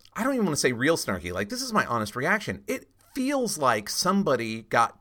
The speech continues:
two-thirds of the way there on a conflict between Tony and Killian that was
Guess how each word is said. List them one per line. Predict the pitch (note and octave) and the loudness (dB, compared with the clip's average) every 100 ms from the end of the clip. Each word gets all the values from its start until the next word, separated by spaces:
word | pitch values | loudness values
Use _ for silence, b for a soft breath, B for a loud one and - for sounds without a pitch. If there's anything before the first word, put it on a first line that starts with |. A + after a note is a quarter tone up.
| _ | _
two-thirds | - - A#3 G#3 G3+ F#3 D#3+ | -8 -6 -6 0 2 2 0
of | C3 | 0
the | B2+ | 2
way | B2 A2+ | 2 2
there | G#2+ A#2 G2 F2+ E2+ | 4 6 6 2 -2
on | A2+ G#2+ G2+ G2 G2+ | -4 -2 0 -2 -4
a | G#2 | -6
conflict | - A#2+ A2 G2+ G2 - | -4 -4 -4 -2 -2 -4
between | - - A2+ G#2 F#2+ F#2+ b b b b - | -12 -10 -4 -2 -2 -4 b b b b -4
Tony | C#3+ C3+ C3 B2 | -2 0 -2 -2
and | A#2 G#2 G2+ G2+ - _ _ - | -2 -2 -4 -6 -20 _ _ -10
Killian | - D#3+ B2 G#2+ G#2 | 0 2 2 -2 -2
that | A#2 C3 A#2 | 2 2 4
was | A#2 A2 G#2 G2+ | 2 4 2 -2